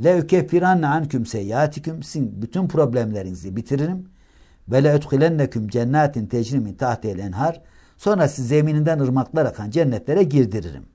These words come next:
"Femen kefere ba'de zâlike minküm fekad dalle sevâ'is sebil." Ama kim de, kim de küfrederse, isyan ederse,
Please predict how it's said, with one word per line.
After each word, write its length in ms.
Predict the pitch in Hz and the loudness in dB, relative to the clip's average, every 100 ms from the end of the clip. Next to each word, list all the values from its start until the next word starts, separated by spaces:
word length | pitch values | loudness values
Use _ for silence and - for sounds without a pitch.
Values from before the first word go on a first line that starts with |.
| _ _ _ _ _ _ _ _ _ _ _ | _ _ _ _ _ _ _ _ _ _ _
"Femen 320 | - 208 220 180 | 2 2 2 4
kefere 440 | 220 165 143 139 | 4 6 4 6
ba'de 300 | 156 139 127 | 6 6 4
zâlike 380 | 139 123 110 113 | 4 2 0 -2
minküm 380 | 170 147 165 147 | -2 -4 -6 -4
fekad 380 | 156 117 110 | -4 -4 -2
dalle 260 | 143 127 110 | 0 0 -2
sevâ'is 400 | - 107 98 95 | -4 -6 -6 -8
sebil." 380 | - 98 165 185 - _ _ _ _ - | -8 0 2 2 -6 _ _ _ _ -6
Ama 200 | 131 123 | -2 -2
kim 320 | - 175 143 | 2 0 2
de, 200 | 127 104 - _ _ _ _ | 0 -2 -12 _ _ _ _
kim 280 | - 139 98 | -2 -2 -2
de 160 | 92 - _ _ _ | -10 -16 _ _ _
küfrederse, 800 | 175 151 151 143 156 143 98 90 _ _ _ _ _ _ _ _ _ _ _ _ | -2 2 4 6 6 4 -4 -12 _ _ _ _ _ _ _ _ _ _ _ _
isyan 400 | - - 175 151 | -12 0 4 6
ederse, 580 | 135 127 113 - - - | 6 4 2 -2 -10 -10